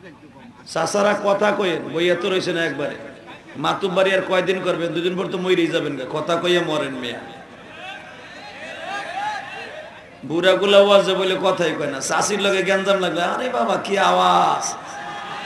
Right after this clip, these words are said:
বিডিরে পিডাই কি একবারই তে আর একবারই লয়ে যায় বাইরে।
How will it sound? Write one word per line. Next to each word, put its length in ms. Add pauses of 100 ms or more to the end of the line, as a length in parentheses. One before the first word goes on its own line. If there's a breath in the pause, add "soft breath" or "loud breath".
(840)
বিডিরে 320
পিডাই 440
কি 200
একবারই 400
তে 180
আর 100
একবারই 340
লয়ে 180
যায় 160
বাইরে। 460